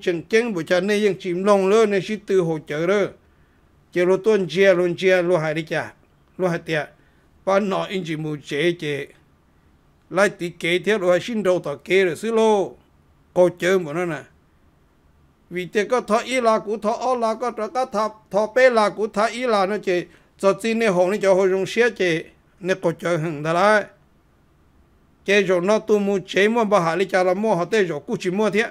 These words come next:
Để sĩ tê nó mà tu sống khoa bê chỉ chót vô lý nó là.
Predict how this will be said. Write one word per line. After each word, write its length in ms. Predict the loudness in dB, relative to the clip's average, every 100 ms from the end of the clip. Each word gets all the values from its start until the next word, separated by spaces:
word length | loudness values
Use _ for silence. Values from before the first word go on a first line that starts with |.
| -8 _ _ _ _ _ _ _ _ _
Để 140 | -2 -2
sĩ 160 | -2
tê 240 | -4 2 4
nó 280 | 4 2 2
mà 160 | 0
tu 200 | -4 -6
sống 340 | -8 -8 -10 -12
khoa 420 | -4 0 2 2 -2 _ _ _ _ _
bê 120 | -2 -2
chỉ 120 | -4
chót 240 | -2 -2 -2
vô 100 | -4
lý 100 | -4
nó 200 | -4 -6
là. 140 | -8